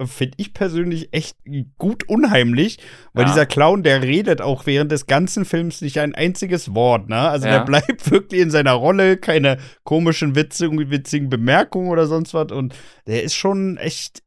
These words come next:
Speaker 1: ein bisschen eklig ist der.
Speaker 2: Terrifier, hab ich nie was
Speaker 1: Ja.
Speaker 2: von gehört. Macht da irgendwer Bekanntes mit irgendeinem,
Speaker 1: Nee,
Speaker 2: äh
Speaker 1: nee. Also nicht, dass ich wüsste. Also, ähm, ich, ich kannte
Speaker 2: Okay.
Speaker 1: keinen.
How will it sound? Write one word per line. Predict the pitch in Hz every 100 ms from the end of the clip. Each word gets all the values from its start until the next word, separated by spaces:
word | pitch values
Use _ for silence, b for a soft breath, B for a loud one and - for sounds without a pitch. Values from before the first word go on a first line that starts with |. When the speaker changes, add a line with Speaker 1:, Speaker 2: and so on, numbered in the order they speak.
| -
Speaker 1:
ein | -
bisschen | - 151 175 240 233
eklig | - - 104 -
ist | 95 -
der. | 98 95 - -
Speaker 2:
Terrifier, | - 143 185 143 - - 101
hab | 123 120
ich | -
nie | 107 135
was | 151
Speaker 1:
Ja. | 117
Speaker 2:
von | 107 147
gehört. | 147 127 92 -
Macht | 117 -
da | 123
irgendwer | 127 151 147 147 139
Bekanntes | 131 - 135 160 151 143
mit | 107 170 -
irgendeinem, | 165 185 127 117
Speaker 1:
Nee, | 101 95
Speaker 2:
äh | 71 71 - 104 101
Speaker 1:
nee. | 98
Also | - 123
nicht, | 127 120
dass | 127
ich | 117 110
wüsste. | 113 - 113 92
Also, | 101 107
ähm, | 113 107 -
ich, | 110 - -
ich | 110 -
kannte | 110 98
Speaker 2:
Okay. | 107
Speaker 1:
keinen. | 123 92 98 92